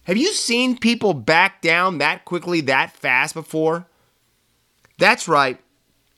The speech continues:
This new sec-, Super League was supposed to consist of Man United, Man City, Liverpool, Chelsea, Arsenal, Tottenham, Barcelona,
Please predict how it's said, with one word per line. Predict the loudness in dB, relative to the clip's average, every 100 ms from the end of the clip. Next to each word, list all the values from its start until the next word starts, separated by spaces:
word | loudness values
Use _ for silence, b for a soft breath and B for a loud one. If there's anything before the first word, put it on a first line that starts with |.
| _ -20 -10
This | -2 0 0 -2
new | -4
sec-, | -4 -2 -4 -4 -4
Super | -4 0 0
League | 0
was | -2 -2
supposed | -2 -2
to | -4
consist | -4 -2 -2 -2 -4
of | -6 -8 B B
Man | 0 2 2 0
United, | 2 2 0 -2
Man | 0 0 -2
City, | -2 -2 -2 -6 -4
Liverpool, | 0 0 -2 -2 -2 -2 -4 _ _
Chelsea, | -4 0 0 -2 -2 -2 -4 b b 2
Arsenal, | 2 2 -4 -4 -4 -4 _ _
Tottenham, | -2 -2 -2 -6 -4 -4 -4 -8 b b b
Barcelona, | 0 2 2 0 0 2 2 0 -4